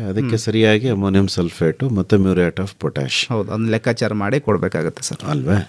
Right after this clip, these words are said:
Speaker 2: ಹೌದು.
Speaker 1: ಅದು ಹನಿ ನೀರಾವರಿ ಇರ್ಬೋದು ಅಥವಾ ನೇರವಾಗಿ ಗಿಡಕ್ಕೆ ಕೊಡೋದಿರ್ಬೋದು.
Speaker 2: ಹ್ಮ್.
Speaker 1: ಅಲ್ವಾ?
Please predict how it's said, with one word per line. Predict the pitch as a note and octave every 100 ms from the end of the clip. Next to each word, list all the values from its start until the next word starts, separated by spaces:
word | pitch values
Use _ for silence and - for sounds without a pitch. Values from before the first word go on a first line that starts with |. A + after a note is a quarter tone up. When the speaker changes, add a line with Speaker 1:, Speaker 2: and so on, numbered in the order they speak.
| -
Speaker 2:
ಹೌದು. | D2 -
Speaker 1:
ಅದು | E2+ F2
ಹನಿ | F2+ G2 G2
ನೀರಾವರಿ | G2 F#2+ F2+ F2
ಇರ್ಬೋದು | E2 D#2 D#2+ D#2 G2+ A#2
ಅಥವಾ | - F#2 F2
ನೇರವಾಗಿ | G2+ G#2+ G2 F2 G#2+ G#2 D2+ D2+ _ _ E2+
ಗಿಡಕ್ಕೆ | F#2+ G2 G#2+
ಕೊಡೋದಿರ್ಬೋದು. | G#2 D#2+ F2+ E2 C#2 C#2 - - -
Speaker 2:
ಹ್ಮ್. | - - A2+ -
Speaker 1:
ಅಲ್ವಾ? | D2+ G2